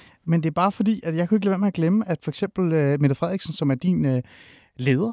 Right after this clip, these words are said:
kan man <laughs> sige, men også, øh, Danmarks statsminister, er jo faktisk blevet kaldt en af de mest, øh, E U-skeptiske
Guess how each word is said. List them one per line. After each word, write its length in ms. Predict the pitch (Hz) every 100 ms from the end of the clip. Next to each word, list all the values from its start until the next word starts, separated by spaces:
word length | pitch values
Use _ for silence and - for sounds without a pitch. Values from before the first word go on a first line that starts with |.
| -
kan 80 | 185
man 100 | 175 156
<laughs> 80 | -
sige, 160 | 190 196
men 140 | 170
også, 260 | 160 180 170
øh, 300 | 165 147 135 127
Danmarks 280 | 131 175 180
statsminister, 560 | 196 196 180 156 - 156 -
er 40 | - 151
jo 60 |
faktisk 240 | 135 175 -
blevet 180 | 214
kaldt 200 | - 170 185
en 140 | 196
af 60 | 180
de 80 | 165
mest, 300 | 190 - - -
øh, 160 | 165 143 226
E 140 | 220
U-skeptiske 840 | 190 170 - 185 - 185 - 160